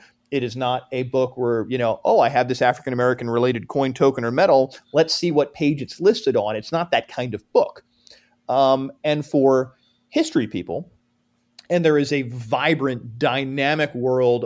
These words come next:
of great works coming out every single year from academic publishers on all sorts of African-American historical topics, uh, you know, uh, common and obscure, ancient and modern. I mean, it's, it's a very, very healthy, dynamic field.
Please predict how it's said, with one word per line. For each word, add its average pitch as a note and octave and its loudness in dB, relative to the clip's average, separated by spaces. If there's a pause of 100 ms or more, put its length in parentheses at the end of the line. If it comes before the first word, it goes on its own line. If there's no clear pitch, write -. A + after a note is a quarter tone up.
of A#2+ -8
great C3+ -2
works C3 -2
coming B2+ -4
out A#2+ 0 (100)
every E3+ 2
single C3 0
year A#2+ 0
from A#2 -8
academic A#2 -6
publishers A#2+ -2 (420)
on A#2 -2 (160)
all F#3 6
sorts E3 0
of B2+ 0
African-American B2 0
historical A#2 -4
topics, A2 -6 (380)
uh, A#2+ -6
you A2+ -4
know, G#2 -4
uh, G2 -6 (140)
common D#3+ 0
and C3+ -4
obscure, C3+ 2
ancient D#3 -2
and A2+ -6
modern. B2+ 0
I A2+ -4
mean, A#2 -6
it's, A2+ -8
it's B2+ -10
a B2+ -4
very, D#3 2
very B2+ 0 (180)
healthy, E3+ 0
dynamic B2 -2
field. C#3 -2